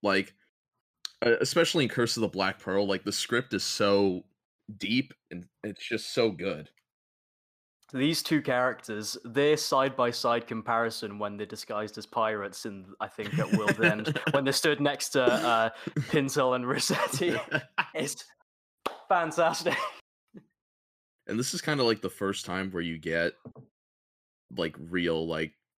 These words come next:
Speaker 1: Jack Sparrow dialogue where
Speaker 2: Yeah, you sort of get what he's about.
Speaker 1: Yeah,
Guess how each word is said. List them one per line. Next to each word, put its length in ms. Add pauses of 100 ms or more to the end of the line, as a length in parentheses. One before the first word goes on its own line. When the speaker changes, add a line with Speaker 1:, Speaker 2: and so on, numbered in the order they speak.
(180)
Speaker 1:
Jack 300
Sparrow 360
dialogue 680
where 340
Speaker 2:
Yeah, 140
you 160
sort 180
of 80
get 180
what 100
he's 120
about. 360 (140)
Speaker 1:
Yeah, 380